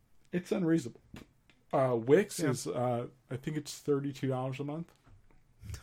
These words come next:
Speaker 1: and they charge you for
Speaker 2: I mean, I,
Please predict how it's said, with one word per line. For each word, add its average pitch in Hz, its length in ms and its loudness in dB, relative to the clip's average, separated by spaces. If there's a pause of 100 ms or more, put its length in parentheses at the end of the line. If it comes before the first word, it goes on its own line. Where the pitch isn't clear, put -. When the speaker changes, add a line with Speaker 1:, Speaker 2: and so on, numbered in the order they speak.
(1080)
Speaker 1:
and 151 160 6
they 160 140 8
charge 185 500 0
you 127 280 0 (1120)
for 143 600 0
Speaker 2:
I 214 80 -4
mean, 240 160 2
I, 226 340 0